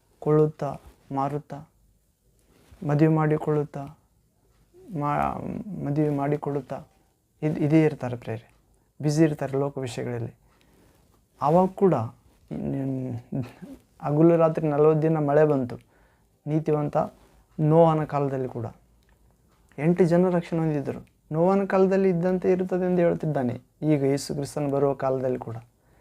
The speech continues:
ಆತ ಯಾವಾಗ ಬರ್ತಾನಂತ ಹೇಳಿಲ್ಲ, ಪ್ರಿಯರೇ. ಕಳ್ಳನು ಬರುವಂತೆ ಬರುತ್ತದೆ ಆ ದಿನ,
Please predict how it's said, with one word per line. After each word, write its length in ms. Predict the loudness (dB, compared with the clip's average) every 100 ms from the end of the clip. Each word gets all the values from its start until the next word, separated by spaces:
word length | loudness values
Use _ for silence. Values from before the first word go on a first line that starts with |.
| _ _
ಆತ 160 | -10 -2
ಯಾವಾಗ 340 | 0 2 2
ಬರ್ತಾನಂತ 560 | 4 2 0 -4 -4 -4
ಹೇಳಿಲ್ಲ, 500 | -8 -4 2 2 2
ಪ್ರಿಯರೇ. 300 | -2 -10 -10
ಕಳ್ಳನು 500 | -4 2 4 6 4
ಬರುವಂತೆ 380 | 2 2 0 -2
ಬರುತ್ತದೆ 560 | -2 -4 -6 -8 -8 _ _ _ _ -6
ಆ 80 | -4
ದಿನ, 240 | -2 -2